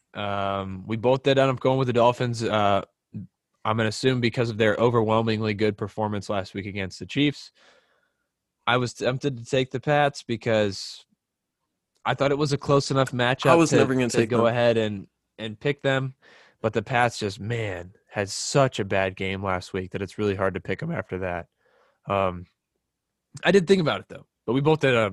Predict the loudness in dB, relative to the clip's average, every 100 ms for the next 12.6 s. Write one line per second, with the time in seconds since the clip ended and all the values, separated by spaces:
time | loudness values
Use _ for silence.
0 | -4 -6 -4 -4 -6 -8 -12 -12 -14 -20
1 | -20 -4 0 0 -4 -8 -8 -8 -8 -10
2 | -8 -8 -12 _ _ _ _ _ _ _
3 | _ -10 -8 -8 _ _ _ _ _ 2
4 | 4 4 4 4 4 4 4 4 2 2
5 | 0 -2 -2 -2 -4 -4 -2 2 2 4
6 | 4 4 4 4 4 6 2 2 4 6
7 | 8 8 4 2 0 2 2 2 0 0
8 | -2 -4 0 2 2 -4 -4 -4 -4 -2
9 | -4 -2 -4 -4 -2 0 2 4 4 6
10 | 6 8 8 6 4 2 -2 -2 -6 -8
11 | -8 -4 -4 -4 -6 -8 -12 -16 _ _
12 | _ _ 2 6 6